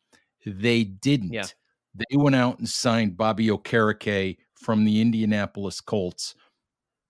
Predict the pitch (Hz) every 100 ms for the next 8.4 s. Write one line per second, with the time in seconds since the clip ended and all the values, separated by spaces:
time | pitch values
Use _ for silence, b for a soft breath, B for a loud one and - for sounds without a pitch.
0 | _ _ - - 117 160 196 190 160 -
1 | - 151 147 139 131 - - - _ _
2 | _ _ _ _ _ _ - 139 110 -
3 | _ _ - 139 - 113 127 147 - -
4 | 151 - 151 151 143 147 139 127 151 151
5 | 143 143 110 113 113 135 151 143 - 139
6 | 139 120 120 127 107 - 135 117 127 117
7 | 123 117 127 117 95 - b b b -
8 | 98 113 113 101